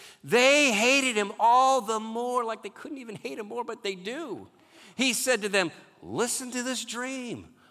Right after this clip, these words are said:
We were binding sheaves of grain out in the field when suddenly my sheaf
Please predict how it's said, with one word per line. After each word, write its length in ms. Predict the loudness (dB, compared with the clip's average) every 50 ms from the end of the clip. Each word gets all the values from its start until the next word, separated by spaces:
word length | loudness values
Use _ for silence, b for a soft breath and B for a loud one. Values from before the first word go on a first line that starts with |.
| b b b _
We 240 | -14 -8 -6 -6 -4
were 140 | -4 -6
binding 460 | -6 -6 -6 -4 -4 -4 -6 -6 -8 -6
sheaves 560 | -6 -4 -4 -2 0 0 0 0 0 -2 -2
of 160 | -4 -4 -4
grain 400 | 0 2 2 4 4 2 0 0 0
out 300 | 0 2 2 2 0 -2
in 80 | -2
the 100 | -4 -4
field 520 | -4 -6 -8 -6 -4 0 0 0 0 0 -4 B B B B B
when 280 | 0 0 0 0 0
suddenly 1000 | -2 -4 -4 -4 -6 -6 -4 -4 -4 -4 -4 -4 -6 -6 -6 -6 -6 -6 -6 B B B B B B B B B _ -18
my 480 | -14 -10 -8 -6 -6 -4 -4 -4 -4
sheaf 460 | -4 -4 -4 -4 -4 -4 -6 -8 B